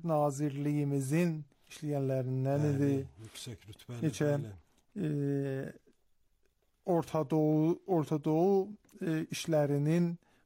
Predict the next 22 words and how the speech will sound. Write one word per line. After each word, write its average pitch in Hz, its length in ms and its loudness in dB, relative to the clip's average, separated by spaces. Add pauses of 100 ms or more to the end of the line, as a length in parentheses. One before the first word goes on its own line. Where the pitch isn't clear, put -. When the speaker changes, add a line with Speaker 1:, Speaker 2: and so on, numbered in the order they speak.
(160)
Speaker 1:
bizim 147 240 -4
Xarici 135 480 -2
İşlər 147 320 -4
Nazirliyində 139 800 -4
Şəhid 139 280 -4
Əmir 135 280 -4
Abdullahyan 139 840 0
aparardı 135 520 0
qabağa, 131 400 0
Speaker 2:
Düzdür, 147 140 -6
Speaker 1:
neçə 147 200 -4
Speaker 2:
şəhid, 156 160 -4
Speaker 1:
illər 139 420 2
idi. 127 80 -2
Speaker 2:
bəli. 113 340 -8 (680)
Speaker 1:
Sonra 190 400 0
da 214 160 2
ki, 202 320 0 (600)
e, 147 840 2 (240)
Parliman 147 640 0
reisinin 151 680 0
bir 156 200 0